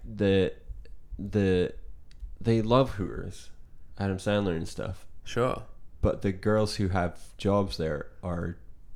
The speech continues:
Speaker 1: beneath them.
Speaker 2: Yeah.
Speaker 1: So if a girl is annoying,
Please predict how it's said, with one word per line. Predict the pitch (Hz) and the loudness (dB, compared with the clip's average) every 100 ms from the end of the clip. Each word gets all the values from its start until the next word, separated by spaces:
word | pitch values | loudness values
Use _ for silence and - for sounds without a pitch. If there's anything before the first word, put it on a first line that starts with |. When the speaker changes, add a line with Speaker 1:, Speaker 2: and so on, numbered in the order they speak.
| - | -6
Speaker 1:
beneath | - 90 87 - | -2 0 0 -4
them. | 64 - 104 - - | -10 -8 -10 -10 -2
Speaker 2:
Yeah. | 107 98 - - - | 2 2 0 -8 -8
Speaker 1:
So | - 95 90 87 - - - - - - - - - - | 0 4 4 0 -4 -8 -8 -16 -18 -18 -16 -16 -12 -2
if | 98 - - - | -2 -2 -10 -4
a | 90 | -2
girl | 101 101 98 90 | 2 2 4 0
is | 82 | -2
annoying, | 87 98 92 85 85 | 0 2 2 0 -4